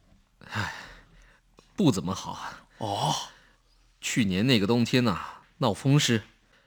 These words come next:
Speaker 1: 焦龄到镇上去接医生，替他瞧了好几回。如今天转暖，他的病似乎也轻一些。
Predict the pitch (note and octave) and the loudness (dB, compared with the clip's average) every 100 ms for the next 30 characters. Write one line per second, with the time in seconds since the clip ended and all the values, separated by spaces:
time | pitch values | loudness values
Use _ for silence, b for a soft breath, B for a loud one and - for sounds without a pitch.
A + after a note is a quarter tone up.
0 | _ _ - F#3 D3+ D3+ D#3+ G#3+ D3 C#3 | _ _ 8 10 10 8 8 8 8 8
1 | A#2 B2 - E3 E3 D#3+ B2 E2+ - b | 6 4 6 6 6 4 2 0 -6 b
2 | - F3 F#3 - G#2+ E3 G#3+ F#3+ G2+ - | 2 6 8 6 2 2 2 2 -2 -4
3 | D2 D3+ - _ _ _ _ _ _ - | -4 -4 -6 _ _ _ _ _ _ -4
4 | A#2 D3+ D3 - D#3+ G3+ D#3 G2 D2 D2+ | 2 4 6 6 6 6 4 2 -2 -16
5 | _ b b b - C3 - D3 G#2 D#2+ | _ b b b 0 0 6 6 6 0
6 | A1 - C#3+ C3 D#2+ - D#3 D#3+ F#2 F2 | -6 -2 2 2 2 2 4 4 2 -4